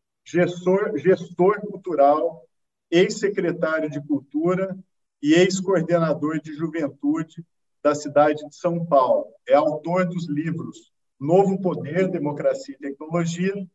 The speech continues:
e Baixo Augusta, A Cidade é Nossa, além de ter tido uma trajetória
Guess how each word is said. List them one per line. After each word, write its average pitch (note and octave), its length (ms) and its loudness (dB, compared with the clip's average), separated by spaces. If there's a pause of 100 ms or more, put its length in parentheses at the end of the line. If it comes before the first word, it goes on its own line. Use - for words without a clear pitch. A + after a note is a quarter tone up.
(160)
e - 80 -6
Baixo F3 460 6
Augusta, F3 760 0 (260)
A C#3+ 140 2
Cidade D3 680 2
é E3+ 120 -2
Nossa, C#3+ 560 4 (280)
além D3 300 -2
de E3 140 -4
ter D#3+ 140 -4
tido D#3 280 -6
uma D#3+ 160 -4
trajetória D3 880 -2